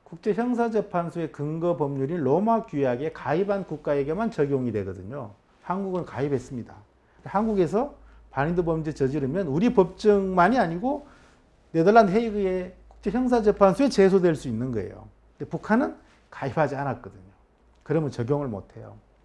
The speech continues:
하지만 그럴 때도 유엔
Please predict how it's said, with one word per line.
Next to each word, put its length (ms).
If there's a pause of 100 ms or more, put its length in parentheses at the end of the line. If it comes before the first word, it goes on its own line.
(100)
하지만 440 (1300)
그럴 480
때도 400
유엔 400